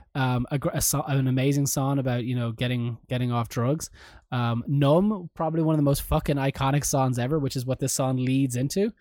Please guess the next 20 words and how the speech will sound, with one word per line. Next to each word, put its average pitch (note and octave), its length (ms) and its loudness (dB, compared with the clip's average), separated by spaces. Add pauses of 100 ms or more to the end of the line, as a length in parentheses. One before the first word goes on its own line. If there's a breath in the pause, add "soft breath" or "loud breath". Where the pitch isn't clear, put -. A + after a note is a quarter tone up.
(420 soft breath)
No, G#3+ 300 0 (420 loud breath)
uh, C#3+ 360 2
not D3 180 -2
one C3+ 100 -4
of B2 40 -4
the B2 60 -6
most A#2 160 -8
iconic A2+ 320 -10
songs A2+ 220 0
ever. G#2+ 180 -6
One A#2 120 -4
of A#2 40 -4
the A#2 60 -4
most A#2 120 -6
iconic A2+ 300 -6
songs A2+ 220 -10
of G#2+ 180 -12
Linkin A2+ 220 -10
Park's A2 220 -10
discography. A2 560 -6